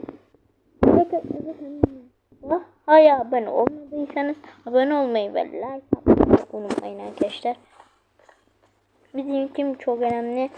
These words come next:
Hemen buradan teknemize binelim o zaman. Evet tekneye binelim. Böyle gezelim mesela. Bakalım etrafta belki demir bulurum. Ne bileyim belki demir bulurum yani. Gezin be. Yani.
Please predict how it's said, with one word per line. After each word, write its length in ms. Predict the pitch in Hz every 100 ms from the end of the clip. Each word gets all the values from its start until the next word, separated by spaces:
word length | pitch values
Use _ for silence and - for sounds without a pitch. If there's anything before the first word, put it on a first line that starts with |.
| - _ - - _
Hemen 380 | 285 285 277 262
buradan 280 | 262 262
teknemize 720 | 254 - 269 - 226 240 277 233
binelim 380 | 240 214 208
o 60 | 196
zaman. 300 | 202 214 262 - _ _ - - - - - - - - - - -
Evet 140 | 214 -
tekneye 500 | - 240 - 220 226
binelim. 400 | 226 208 208 254
Böyle 320 | 311 254 254
gezelim 460 | 269 269 277 262 240
mesela. 500 | 202 202 - 196 214 - - - - _ _ 277
Bakalım 380 | 269 262 208
etrafta 540 | 214 - - 233 - 220 226
belki 320 | 214 214 208 190
demir 380 | 196 202 214
bulurum. 600 | 220 190 202 196 190 185 185 185
Ne 120 | 208
bileyim 280 | 233 233 202 190
belki 360 | 202 208 -
demir 320 | 208 214 226 233
bulurum 400 | 226 247 247 208 -
yani. 260 | - -
Gezin 380 | 226 262 247 202
be. 40 | 190
Yani. 920 | - - - - - - - - -